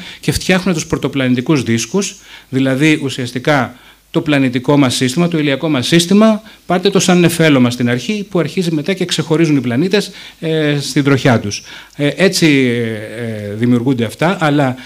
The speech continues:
κατά τη διάρκεια αυτή και κοντά στο κέντρο, ε, στον αστέρα το καινούριο που δημιουργείται,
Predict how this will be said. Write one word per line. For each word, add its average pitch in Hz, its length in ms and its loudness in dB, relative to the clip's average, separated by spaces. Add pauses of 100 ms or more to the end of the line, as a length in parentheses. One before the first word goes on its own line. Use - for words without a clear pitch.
(100)
κατά 131 240 0
τη 123 100 -4
διάρκεια 170 460 2
αυτή 151 220 0
και 139 120 -2
κοντά 135 460 2
στο - 180 -6
κέντρο, 135 560 2 (400)
ε, 127 400 0
στον 131 320 2 (280)
αστέρα 135 460 0
το 110 260 -10
καινούριο 120 360 0
που 117 80 -2
δημιουργείται, 113 640 0